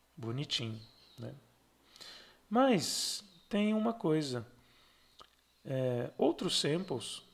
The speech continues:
pode ter uma ransom note, por exemplo, maior, né? É, da, do mesmo malware, tá? Ele pode mudar o texto dessa ransom note. Se ele mudar um e-mail, por exemplo,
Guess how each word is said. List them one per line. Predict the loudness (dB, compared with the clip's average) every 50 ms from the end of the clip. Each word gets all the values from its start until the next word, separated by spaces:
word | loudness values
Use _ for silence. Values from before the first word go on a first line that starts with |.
| -12 -8
pode | -6 -6 -6 -6 -10
ter | -4 -2 0 0 0 0 -2 -4 -8 -10 -10
uma | -8 -6 -4
ransom | -4 -4 -6 -4 -4 -4 -2
note, | -2 -2 -4 -4 -6 -6
por | -4 -2 -2
exemplo, | 0 0 -2 -4 -4 -4 -4 -4 -4 -6 -10 -12 -8
maior, | -4 0 2 6 6 6 6 4 0 -8 -14 -18 -20 _ _ _ -20 -20 -20 _ _ _ _ -10 -8
né? | -8 -8 -10 -12 -18 -20 -20 -20 -20 -20 _ -8
É, | -4 -2 0 0 2 2 0 0 -2 0
da, | 0 0
do | 0 0 -2 0
mesmo | 2 2 2 2 0 0
malware, | 2 2 4 4 4 2 4
tá? | 4 2 2 2 0 -8 -18 -20 -20 -20 -20 -12
Ele | -12 -12 -4
pode | 0 2 2 2 2 -2
mudar | -2 -4 -2 4 6 8 8 8 8 6 4 2 -6 -16 -20 -20 -20 -20 _ -20 _ _ _ _ _ _ _ _ _ -10 -10
o | -8
texto | -6 0 4 4 4 4 4 2 0
dessa | 0 0 0 -2
ransom | -4 -4 -4 -4 -4 0
note. | 0 0 0 0 -2 -6 -8 -8 -10 -16 _ _ _ -18 -12
Se | -8 -6 -6
ele | -4
mudar | -4 -2 2 6 6 6 6
um | 6 4 2
e-mail, | 2 4 4 4 6 4 4 2
por | 2 0
exemplo, | 0 0 0 -2 -2 -2 -4 -6 -8